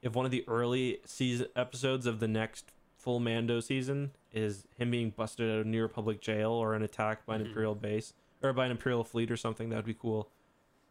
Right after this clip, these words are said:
Speaker 1: But, uh, 'cause he's definitely,
Speaker 2: Yeah.
Speaker 1: we haven't seen the last of him. And I wanna talk to you about this when we get to our discussion of what season three is going to look like, because I've got some theories. I know you've got some theories, but, uh,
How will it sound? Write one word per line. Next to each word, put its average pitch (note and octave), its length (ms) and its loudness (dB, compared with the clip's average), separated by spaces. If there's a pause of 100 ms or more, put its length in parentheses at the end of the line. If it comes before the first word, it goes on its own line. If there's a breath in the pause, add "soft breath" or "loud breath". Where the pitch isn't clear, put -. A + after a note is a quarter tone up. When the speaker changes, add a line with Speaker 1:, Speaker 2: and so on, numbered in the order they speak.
(120)
Speaker 1:
But, G#2+ 140 -2
uh, G2+ 260 -2 (180)
'cause C#3 120 0
he's C#3+ 140 0
definitely, F#3 440 2
Speaker 2:
Yeah. G2 160 -10
Speaker 1:
we C3+ 120 2
haven't F3 180 0
seen E3 160 0
the C#3 80 4
last A2+ 320 0
of B2 120 -4
him. B2 200 0 (680 soft breath)
And C#3 320 0 (260)
I C3 60 2
wanna F#3 180 2
talk F3 300 0
to D#3 60 0
you C#3+ 100 4
about C3 220 2
this B2 180 0
when A#2+ 120 0
we A#2 80 2
get A2+ 140 0
to A#2+ 80 0
our A2+ 60 2
discussion A2+ 440 -2
of G#2+ 120 0
what A2+ 260 0
season A2+ 340 0
three A2+ 200 0
is G#2+ 80 0
going A2 220 0
to G#2+ 40 0
look C3 280 0
like, B2 420 0
because A#2+ 200 -2
I've D#3+ 240 2
got E3+ 180 0
some D3+ 160 -2
theories. C3 400 0
I B2 40 2
know A#2 60 2
you've A2+ 240 0
got A2+ 160 0
some A2+ 140 -4
theories, A2 540 0 (520 soft breath)
but, G#2+ 160 0
uh, G2 360 0